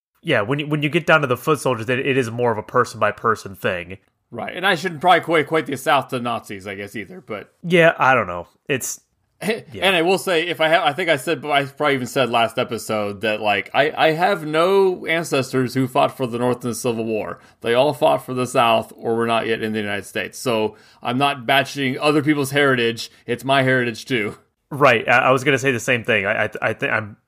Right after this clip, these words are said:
Speaker 1: I'm pretty sure my family's the same way. There are no, a-, at least that I know of, no ancestors of mine that were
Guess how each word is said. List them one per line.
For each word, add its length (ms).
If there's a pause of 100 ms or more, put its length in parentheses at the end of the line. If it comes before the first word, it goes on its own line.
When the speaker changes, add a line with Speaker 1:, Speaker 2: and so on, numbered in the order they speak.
(160)
Speaker 1:
I'm 100
pretty 220
sure 160
my 160
family's 400
the 80
same 280
way. 280 (320)
There 360
are 140
no, 340
a-, 220
at 80
least 220
that 140
I 100
know 260
of, 300
no 500 (400)
ancestors 720
of 140
mine 420
that 260
were 500